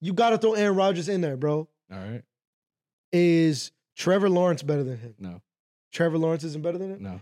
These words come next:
Speaker 1: Is Justin Herbert better than him?
Speaker 2: No.
Speaker 1: Wow. Justin Herbert's not better than him?
Speaker 2: No.
Speaker 1: Okay.
Speaker 2: I'll double down on that one. Uh,
Speaker 1: Is,
Speaker 2: Joe Burrow.
Speaker 1: is Joe
Speaker 2: Uh,
Speaker 1: Burrow better than
Speaker 2: yeah.
Speaker 1: him?
Speaker 2: Joe Burrow.
Speaker 1: Okay. Is
Speaker 2: You got
Speaker 1: Russell
Speaker 2: three more.
Speaker 1: Wilson better than him?
Speaker 2: No.
Speaker 1: Okay.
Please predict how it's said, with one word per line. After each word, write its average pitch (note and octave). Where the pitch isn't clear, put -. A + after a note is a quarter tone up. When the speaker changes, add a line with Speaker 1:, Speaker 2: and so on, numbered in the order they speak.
Speaker 1:
Is C#3+
Justin D#3+
Herbert D#3
better C3
than A#2
him? A2+
Speaker 2:
No. F#2
Speaker 1:
Wow. C3+
Justin E3+
Herbert's D#3+
not F3
better F#3
than G#3
him? F#3
Speaker 2:
No. G#2+
Speaker 1:
Okay. A2+
Speaker 2:
I'll G#2+
double G#2
down G2
on F#2+
that F#2+
one. F#2+
Uh, -
Speaker 1:
Is, C3
Speaker 2:
Joe C3
Burrow. B2
Speaker 1:
is C#3
Joe E3+
Speaker 2:
Uh, E3
Speaker 1:
Burrow F3
better G3
than G#3+
Speaker 2:
yeah. G#3+
Speaker 1:
him? A3
Speaker 2:
Joe A2+
Burrow. A2+
Speaker 1:
Okay. C3+
Is D#3
Speaker 2:
You -
got D#3
Speaker 1:
Russell F3
Speaker 2:
three E3
more. E3+
Speaker 1:
Wilson F#3+
better G#3
than A3
him? A3
Speaker 2:
No. F#2
Speaker 1:
Okay. C#3